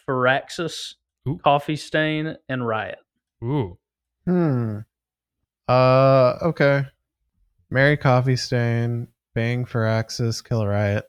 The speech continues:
Speaker 3: Easy. Let's go. Move on. I've already, I've already uninstalled half of Riot games from my computer, so. <laughs>
Speaker 2: Wait,
Speaker 1: That
Speaker 2: wait.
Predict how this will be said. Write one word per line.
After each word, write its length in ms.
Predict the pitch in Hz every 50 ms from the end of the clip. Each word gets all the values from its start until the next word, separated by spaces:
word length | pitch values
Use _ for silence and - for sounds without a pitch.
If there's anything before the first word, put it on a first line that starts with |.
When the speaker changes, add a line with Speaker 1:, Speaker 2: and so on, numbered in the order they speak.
| _ _ -
Speaker 3:
Easy. 460 | 123 117 113 110 117 117 113 117 120 131
Let's 240 | - 123 123 - -
go. 280 | - 123 113 113 110 - _ _ _ _ _ _ _ _ _ _
Move 180 | 135 139 131 120
on. 220 | 120 120 120 120 -
I've 140 | - 156 165
already, 300 | 214 226 226 208 190 156 120 131 143 147 147 -
I've 140 | 156 170 180
already 280 | 214 214 190 180 170 143
uninstalled 680 | 120 143 151 160 151 135 - - - 143 139 135 117
half 240 | 117 127 131 127 -
of 120 | 120 110
Riot 300 | 113 117 120 120 117 113
games 360 | - 123 120 120 117 117 107 -
from 160 | - 120 113
my 100 | 107 107
computer, 480 | - 117 107 - 117 110 107 107 107 107
so. 360 | - - 120 117 120 127 127 - _ _ _ _ _ -
<laughs> 60 | - - 719 - - - 160 160 - - - - - - - _ _ _ _ _ _ _ - - 185
Speaker 2:
Wait, 220 | 165 175 151 - -
Speaker 1:
That 200 | 156 160 208 180
Speaker 2:
wait. 280 | 175 165 139 117 -